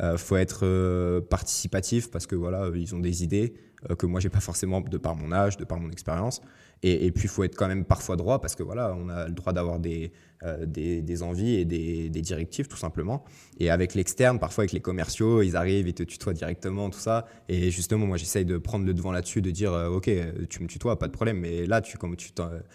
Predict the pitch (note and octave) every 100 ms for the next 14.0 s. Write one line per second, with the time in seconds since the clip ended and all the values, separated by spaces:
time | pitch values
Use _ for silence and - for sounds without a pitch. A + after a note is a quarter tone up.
0 | - - F2 E2+ F2+ E2+ - A#2+ A2+ F#2+
1 | F#2 A#2+ G2 F2 - A#2+ C#3 - - -
2 | - F#2+ - F2+ F#2+ C3 A#2+ F2+ F2 -
3 | E2+ F2 E2+ E2+ F2+ B2 B2+ - - -
4 | E2+ F2 D#2+ - E2+ A#2+ A2 - F2 F#2
5 | - A#2 F#2 E2+ E2+ E2+ E2+ G#2+ G2 F#2+
6 | - - - - F2 F#2 B2 A2+ G2+ F2+
7 | G2 A2+ A2 - A#2 G#2+ G2+ G2 G2 G2
8 | - - F#2 - G#2 A2+ B2+ A2 A2+ A2
9 | G#2+ B2 B2+ F2+ E2 - - - G1+ -
10 | F2 F2+ F2+ G#2 - E2+ E2+ - - _
11 | - - - A2+ F#2+ G#2 F2+ E2+ F2 F2
12 | F2 E2+ E2+ A2 G2 E2+ D#2 F2 G#2 E2+
13 | E2+ E2 F2 F2 G2+ - - G2 F#2 -